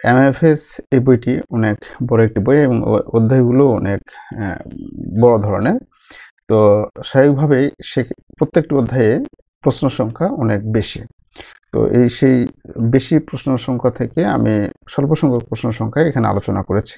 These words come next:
কারো কাছে এটি শর্ট সাজেশন হতে পারে, কারো কাছে এটি শুধু সাজেশন হতে পারে। তো যেহেতু অনেকগুলো প্রশ্ন থেকে বাছাই করে এখানে নিয়ে আসি, এটি আমার কাছে শর্ট সাজেশনই, আহ, মনে হয়েছে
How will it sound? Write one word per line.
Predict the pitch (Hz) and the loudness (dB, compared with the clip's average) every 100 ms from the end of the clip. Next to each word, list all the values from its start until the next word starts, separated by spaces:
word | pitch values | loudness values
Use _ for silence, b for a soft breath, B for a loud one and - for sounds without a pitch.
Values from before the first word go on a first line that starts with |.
| - | -2
কারো | - | -2
কাছে | 127 143 165 | -2 -2 -2
এটি | 156 160 - | 0 -2 -4
শর্ট | - 135 127 | -4 -2 0
সাজেশন | 135 127 151 | 0 2 0
হতে | 147 151 | 0 2
পারে, | 165 214 | 2 2
কারো | - 113 | 0 0
কাছে | 110 107 | 0 -2
এটি | 104 110 104 | -2 -2 -4
শুধু | - - 113 | -4 -4 -2
সাজেশন | 113 107 104 110 | 0 0 0 -2
হতে | 107 98 | -2 -4
পারে। | 90 95 - _ B B B B _ | -6 -8 -12 _ B B B B _
তো | 135 | 0
যেহেতু | 123 143 156 | 2 2 2
অনেকগুলো | 196 151 143 143 151 | 0 2 0 0 -2
প্রশ্ন | 147 127 135 | -2 -2 -2
থেকে | 131 131 - 143 | -4 -4 0 2
বাছাই | 135 120 127 131 | 2 0 0 -2
করে | - 143 131 107 | 0 2 2 2
এখানে | - 123 120 120 117 104 - - - - - | 0 -2 -2 -2 -2 -2 -4 -8 -8 -8 0
নিয়ে | 123 123 | 2 2
আসি, | 113 - 175 233 _ _ _ - | 0 -2 -4 -4 _ _ _ -10
এটি | 113 113 107 - | -4 0 0 0
আমার | - 117 | -2 -2
কাছে | 117 110 180 | -2 -4 -6
শর্ট | - 117 | -2 -2
সাজেশনই, | - 117 101 - 127 240 b b b b | 0 0 0 -2 -2 -2 b b b b
আহ, | - 95 107 - - | -10 -6 -4 -4 0
মনে | 120 117 | 2 2
হয়েছে | 117 110 - 202 | 2 2 0 -4